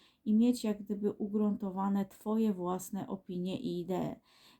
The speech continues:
Więc tutaj jak gdyby pierwsza informacja od razu, którą usłyszałam: „Pozostań sobą”.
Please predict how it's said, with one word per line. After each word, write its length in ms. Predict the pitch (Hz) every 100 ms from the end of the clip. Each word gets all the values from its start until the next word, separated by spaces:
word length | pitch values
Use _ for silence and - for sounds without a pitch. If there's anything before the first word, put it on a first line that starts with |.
| -
Więc 200 | 196 -
tutaj 320 | 240 233 214
jak 180 | 208 196
gdyby 240 | 208 202
pierwsza 500 | 190 233 233 - 208
informacja 800 | - 196 196 196 202 202 - -
od 200 | 196 190
razu, 480 | 208 233 185 170 208
którą 280 | - 196 185
usłyszałam: 840 | 202 190 - 175 208 208 208 202
„Pozostań 800 | 196 254 202 185 - 185 185 - -
sobą”. 520 | - 233 202 151